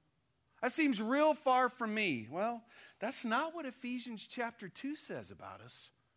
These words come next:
Look at what it says in, in verses one through three of a book we, of a, just a chapter we looked at not too long ago. He says, "And you were dead in your trespasses and sins,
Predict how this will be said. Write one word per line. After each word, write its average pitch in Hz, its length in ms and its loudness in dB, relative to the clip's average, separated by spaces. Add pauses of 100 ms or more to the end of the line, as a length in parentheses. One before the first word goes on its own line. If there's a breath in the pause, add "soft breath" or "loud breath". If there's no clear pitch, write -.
(920)
Look 233 140 -4
at 320 80 -4
what 330 120 -2
it 240 100 -4
says 226 460 0
in, 160 160 -4 (400 loud breath)
in 180 180 -2
verses 202 600 0 (260 loud breath)
one 220 320 0
through 220 240 -2
three 185 460 -2 (180)
of 170 140 0
a 190 40 2
book 226 320 -2
we, 247 340 0
of 208 320 2
a, 208 40 2
just 240 240 -4
a 262 60 -10
chapter 247 400 0
we 240 160 0
looked 247 300 -2
at 208 180 4
not 247 180 2
too 240 180 -2
long 226 260 4
ago. 135 360 0 (640 loud breath)
He 240 120 4
says, 233 280 4
"And 208 160 2
you 277 360 6
were 233 180 2
dead 254 880 4 (400 loud breath)
in 214 220 2
your 208 160 0
trespasses 247 1000 4
and 190 140 -2
sins, 247 800 0